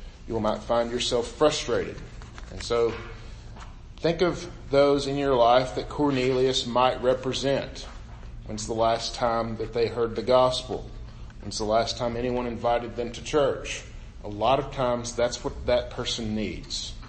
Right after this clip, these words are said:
just a push in that direction. We see that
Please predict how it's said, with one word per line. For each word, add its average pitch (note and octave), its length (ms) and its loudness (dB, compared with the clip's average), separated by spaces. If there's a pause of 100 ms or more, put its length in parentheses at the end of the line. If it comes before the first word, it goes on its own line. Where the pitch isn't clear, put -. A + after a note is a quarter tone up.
(240)
just - 280 -6
a A#2+ 60 -4
push - 640 -2 (380)
in G2 140 -8
that G2 200 -4
direction. G#2+ 520 -2 (920)
We F#2+ 60 -8
see G2+ 280 -4
that F#2+ 340 -2